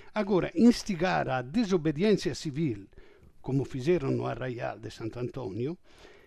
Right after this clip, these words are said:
é mais no estilo do, do Movimento Zero, dos colhetes amarelo, amarelos, que são, um, que conno-, que o connota mais como um movimento antissistema, mais parecido com o Chega,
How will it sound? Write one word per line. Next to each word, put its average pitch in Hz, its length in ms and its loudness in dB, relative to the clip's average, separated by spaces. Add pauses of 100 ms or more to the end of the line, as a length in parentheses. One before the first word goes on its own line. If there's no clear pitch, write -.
(160)
é 214 80 4
mais 233 300 6
no 214 140 8
estilo 196 360 2
do, 156 300 2
do 147 200 2
Movimento 160 600 6
Zero, 131 440 0
dos 170 240 0
colhetes 185 640 4
amarelo, 160 640 2 (460)
amarelos, 160 600 0 (260)
que 220 120 0
são, 233 540 2
um, 185 280 2 (600)
que 226 120 0
conno-, 226 340 6
que 233 140 2
o 240 80 4
connota 208 460 4
mais 214 400 0
como 180 240 6
um 180 180 10
movimento 208 540 4
antissistema, 170 960 0 (640)
mais 190 220 6
parecido 160 540 0
com - 120 -4
o 131 100 2
Chega, 170 540 -4